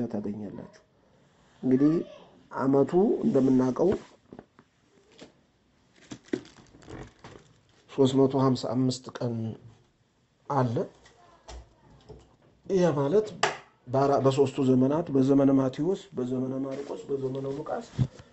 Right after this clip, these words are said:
አስራ ሁለቱ ጳጉሜን ጨምሮ በዓመቱ የሚገኙት የቀናት ብዛት አምስት መቶ፣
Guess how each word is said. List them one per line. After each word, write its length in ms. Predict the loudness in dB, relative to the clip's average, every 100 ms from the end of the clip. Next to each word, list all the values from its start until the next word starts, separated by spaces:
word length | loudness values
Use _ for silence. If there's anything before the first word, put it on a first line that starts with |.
| _
አስራ 240 | -8 -2 0
ሁለቱ 360 | 2 0 -2 -10 -12 -12 _ -10
ጳጉሜን 440 | -2 0 2 2
ጨምሮ 300 | 2 -2 0 -2 -4 -10 _ _ _ _ _ -20 -20 -20 -20 -20 -16 -14 -14 -18 -20 -20 -20 -20 -20 _ _ _ _ -20 -20 _ _ _ _ _ _ _ 0
በዓመቱ 460 | 6 8 8 6
የሚገኙት 580 | 6 4 4 2 4 4
የቀናት 360 | 2 0 0 0
ብዛት 280 | 0 -2 -4
አምስት 300 | 0 2 2 0
መቶ፣ 200 | -2